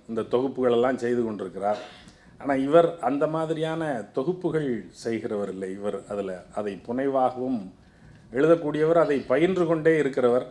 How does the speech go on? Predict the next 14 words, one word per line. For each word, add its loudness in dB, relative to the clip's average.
அவர் 0
தமிழினிக்கு -4
எழுதிய 0
ஒரு -2
கட்டுரையில் 0
எழுதியிருந்தார், 0
புத்தர், 0
அஹ், -4
ஞானத்தை 2
பெற்றதோடு, 0
புத்தர் -2
அறிவை 0
பெற்றதோடு 0
அவருடைய 2